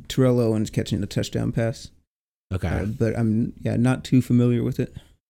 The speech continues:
Speaker 2: Okay. And so that's another league that's gonna sprout up, and, and we'll see how that one goes. Seems kinda crazy to have fans voting on what play we should do next or
Speaker 1: Yeah.
Speaker 2: how the game should go. But you know what?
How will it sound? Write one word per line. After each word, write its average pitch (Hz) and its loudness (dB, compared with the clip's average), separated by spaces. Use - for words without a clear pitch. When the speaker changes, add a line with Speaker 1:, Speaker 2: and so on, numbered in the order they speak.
Speaker 2:
Okay. 82 -6
And 113 -2
so 117 4
that's 120 0
another 110 4
league 117 6
that's 110 -2
gonna 113 2
sprout 107 -2
up, 107 0
and, 85 -2
and 92 -4
we'll 98 0
see 107 -4
how 95 2
that 95 0
one 101 0
goes. 101 4
Seems 156 2
kinda 170 2
crazy 156 2
to 113 0
have 110 2
fans 113 4
voting 117 6
on 98 4
what 107 -2
play 123 2
we 123 2
should 110 0
do 123 6
next 139 0
or 101 8
Speaker 1:
Yeah. 110 6
Speaker 2:
how 127 6
the 123 8
game 117 6
should 117 -2
go. 139 8
But 123 4
you 131 4
know 170 6
what? 190 2